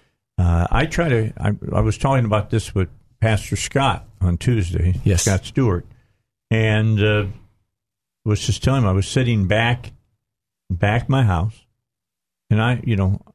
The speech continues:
Speaker 1: I don't make a whole lot of money or anything. I'm normal, just everyday guy. But I've got an above-ground pool. I got a little deck next to it. It holds, uh, twenty-five thousand gallons of water.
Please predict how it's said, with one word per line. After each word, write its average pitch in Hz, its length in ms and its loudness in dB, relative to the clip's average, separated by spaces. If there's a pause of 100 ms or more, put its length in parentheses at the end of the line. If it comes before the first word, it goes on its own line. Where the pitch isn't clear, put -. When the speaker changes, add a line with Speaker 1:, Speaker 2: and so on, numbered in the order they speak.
Speaker 1:
I 117 100 0
don't 147 160 2
make 107 180 0
a 85 100 2
whole 98 180 0
lot 92 220 0
of 80 80 0
money 85 340 0
or 78 120 0
anything. 80 520 0
I'm 95 240 2 (200)
normal, 98 580 2
just 90 260 -2
everyday 92 400 0
guy. 87 420 -2 (720)
But 107 120 2
I've 107 180 0
got 107 200 0
an 101 100 -2
above-ground 101 600 -2
pool. 90 340 -4 (580)
I 98 60 2
got 92 140 2
a - 20 0
little 104 160 2
deck 95 400 -2
next 90 320 -2
to 92 160 2
it. 110 100 -2 (800)
It 101 100 2
holds, 107 440 2
uh, 101 180 2 (640)
twenty-five 117 560 2
thousand 104 580 0
gallons 104 760 0 (420)
of 90 160 2
water. 90 500 0